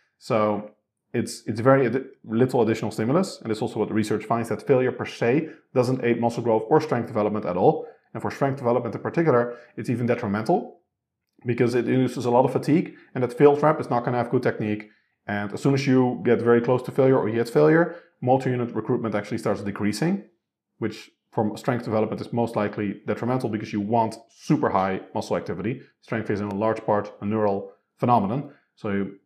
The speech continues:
do, for maximum strength development, you want maximum muscle activity, which is not possible when you're very fatigued. The most research finds it's the total volume, the total repetition volume that's most important. And actually hitting failure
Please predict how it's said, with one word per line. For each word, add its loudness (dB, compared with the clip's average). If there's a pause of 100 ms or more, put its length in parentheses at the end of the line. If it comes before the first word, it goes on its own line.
(120)
do, 0
for 0
maximum -2
strength -2
development, -4
you -6
want -6
maximum -6
muscle -4
activity, -6
which -12
is -10
not -4
possible -2
when -8
you're -8
very -6
fatigued. -14 (1000)
The -2
most 6
research 0
finds -4 (600)
it's -4
the 2
total 10
volume, 6
the 0
total 0
repetition -2
volume 0
that's -4
most -2
important. 4 (680)
And 0
actually 2
hitting 0
failure 2